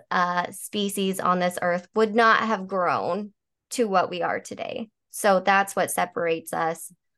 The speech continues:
from animals. But then when you come back to it and you just think and say, "Oh, let me give myself some credit for this growth. Let me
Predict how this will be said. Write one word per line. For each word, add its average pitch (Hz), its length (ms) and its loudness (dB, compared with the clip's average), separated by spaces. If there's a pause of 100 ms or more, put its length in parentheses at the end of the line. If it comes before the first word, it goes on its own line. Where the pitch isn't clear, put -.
(260)
from 170 520 2 (320)
animals. 175 600 -2 (880)
But 196 140 0
then 247 180 8
when 254 140 8
you 220 80 6
come 220 260 0
back 226 300 2
to 233 120 -4
it - 80 -2
and 202 120 -2
you 196 80 -2
just 208 320 -6
think 226 300 2
and 190 200 0
say, 190 480 0
"Oh, 226 340 0 (1080)
let 240 120 0
me 311 180 -2
give 226 200 0
myself 240 440 2
some 190 260 -6
credit 196 580 -2 (640)
for 202 220 -4
this 180 260 -2
growth. - 420 -6 (160)
Let 247 160 6
me 277 300 0